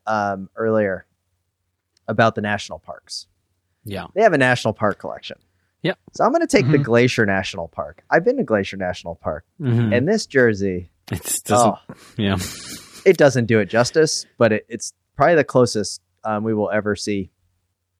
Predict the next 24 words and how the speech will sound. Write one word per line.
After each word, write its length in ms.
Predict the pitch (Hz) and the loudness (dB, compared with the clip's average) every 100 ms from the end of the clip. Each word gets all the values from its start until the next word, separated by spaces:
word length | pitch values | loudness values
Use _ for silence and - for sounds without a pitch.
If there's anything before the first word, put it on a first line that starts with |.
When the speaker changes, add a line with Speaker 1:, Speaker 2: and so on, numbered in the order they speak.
| _ _ - | _ _ -2
Speaker 1:
That 200 | 127 123 | 0 0
it 80 | 123 | 2
just, 400 | 147 123 - - _ _ - - 698 | 2 2 -2 -14 _ _ -4 -2 -2
I 40 | 139 | 0
mean, 140 | 139 | 0
it's 220 | 135 170 | 2 2
an 80 | 165 | 0
Speaker 2:
<laughs> 140 | 120 139 | 2 2
Speaker 1:
Ansel 260 | 127 120 | 4 4
Adams 420 | 113 107 95 - - _ _ _ _ - | 4 2 -2 -8 -14 _ _ _ _ 0
photograph, 540 | 123 107 95 90 87 - - - _ _ _ _ 123 | 4 4 2 -4 -6 -18 -20 -20 _ _ _ _ -6
Speaker 2:
Mm-hmm. 300 | 120 113 107 - _ _ _ _ - | -4 -4 -6 -12 _ _ _ _ 0
Speaker 1:
but 280 | 143 120 - _ | 4 4 0 _
from 220 | - 123 | -2 0
the 100 | 117 | 2
gentleman 520 | 104 - 117 110 107 101 | 0 0 0 2 2 2
that 100 | 101 | 2
hasn't 260 | 107 101 | 2 0
retired 460 | 95 95 104 95 90 | -6 -2 0 0 0
yet 160 | 92 - | -4 -6
that's 180 | 92 90 | -12 -10
designing 520 | 98 92 95 92 87 | -6 -2 -2 -4 -10
it. 140 | 80 _ - | -16 _ -12
Um, 340 | 95 92 90 | -8 -8 -10